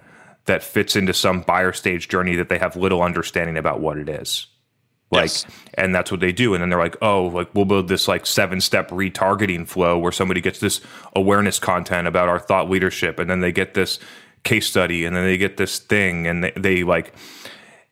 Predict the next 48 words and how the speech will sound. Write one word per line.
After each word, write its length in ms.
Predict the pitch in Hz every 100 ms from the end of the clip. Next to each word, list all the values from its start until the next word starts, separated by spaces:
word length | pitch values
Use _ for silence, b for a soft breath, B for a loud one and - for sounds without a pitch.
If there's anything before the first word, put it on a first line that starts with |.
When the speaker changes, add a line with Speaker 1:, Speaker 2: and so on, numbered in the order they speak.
| -
Speaker 1:
nobody 440 | - 101 123 143 120
buys 320 | 92 113 -
like 200 | 80 -
that. 220 | 78 -
And 120 | - 98
then 80 |
they 100 | 98
think 180 | 95 113
about 200 | 101 98
in 100 | 90
three 260 | 85 107 104
days 240 | 98 101
that 100 | 80
someone's 220 | - 92 87
gonna 140 | 92
go 140 | 95
through 120 | 87 92
that 120 | 85
funnel 320 | 101 95 90
and 100 | 85
buy 220 | 82 85
their 180 | 87 87
hundred 320 | 85 85 90
K 240 | - 92 87
A 40 |
C 160 | - 87
V 140 | 85
SaaS 360 | 82 - 82 -
Speaker 2:
Mm. 60 | -
Speaker 1:
tool, 120 | 73
and 120 | 78
it's 80 | 78
just 200 | 92 -
not 200 | 87 95
how 140 | 95 85
it 100 | 78
works. 520 | 92 85 - - - B B B B 95
Um, 480 | 87 85 82 85 - B B B
and 140 | 95
so 340 | - 90 87 82
the 120 | 95
way 120 | 92
that 160 | 85 -
I 140 | 110
think 240 | 127 110 95
about 300 | 82 78 80
it 220 | 95 - B B B B B _
is 400 | 107 101 92